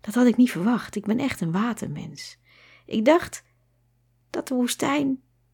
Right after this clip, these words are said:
ja, misschien wel niks voor mij zou zijn. Al dat zand. Maar ik vind het echt prachtig. En ik kan niet anders doen dan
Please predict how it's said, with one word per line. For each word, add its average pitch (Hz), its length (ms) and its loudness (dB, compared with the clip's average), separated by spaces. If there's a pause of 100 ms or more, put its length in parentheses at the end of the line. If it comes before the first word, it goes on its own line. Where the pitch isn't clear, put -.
(440)
ja, 277 280 -4
misschien 208 320 -2
wel 226 100 0
niks 254 280 0
voor 214 120 -2
mij 185 200 -2
zou - 180 -8
zijn. 247 420 -6
Al 254 180 -6
dat - 200 -6
zand. 269 480 -6 (1200)
Maar - 100 -16
ik - 80 -14
vind 214 180 -2
het 202 120 -4
echt - 400 -8 (100)
prachtig. - 800 2 (960)
En 220 100 -4
ik 202 200 -4
kan 269 240 8
niet 302 200 4
anders 233 420 2
doen 240 320 4
dan 190 280 2